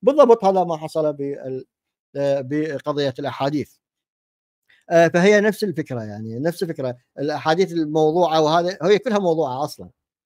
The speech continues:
فعلينا أن، أن نفهم هاي الأمور. يجي الآن الشحرور ويقول: "لا، نرجع للقرآن فقط." لا بأس، فكرة جيدة، ممكن تطويرها، ممكن، آه، سد نواقصها، آه، لمن ما زال مؤمنا،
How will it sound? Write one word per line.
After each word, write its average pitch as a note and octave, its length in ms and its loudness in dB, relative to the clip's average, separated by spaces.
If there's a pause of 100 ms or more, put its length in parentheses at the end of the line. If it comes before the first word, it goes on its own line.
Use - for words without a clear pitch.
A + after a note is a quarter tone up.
(200)
فعلينا C4 640 2 (100)
أن، B3 140 -2
أن A#3 200 -4
نفهم G3 300 -2
هاي D3 120 -2
الأمور. C#3 300 -6
يجي B3 220 -2
الآن G3+ 400 0 (500)
الشحرور F#3+ 480 2
ويقول: F#3 280 0
"لا، F#3+ 100 2
نرجع F3 280 -2
للقرآن D#3+ 360 -4
فقط." D#3 360 -8 (540)
لا B3 240 4
بأس، G#3 300 -2
فكرة G#3+ 280 -6
جيدة، F#3 380 -4 (180)
ممكن G3 520 0
تطويرها، E3 460 0
ممكن، F#3 440 -4 (340)
آه، C#3+ 680 -2
سد G3 320 0
نواقصها، D#3 640 -6 (500)
آه، D#3 360 4 (220)
لمن G3+ 420 2
ما E3 200 0
زال D#3 300 4
مؤمنا، C#3 460 -6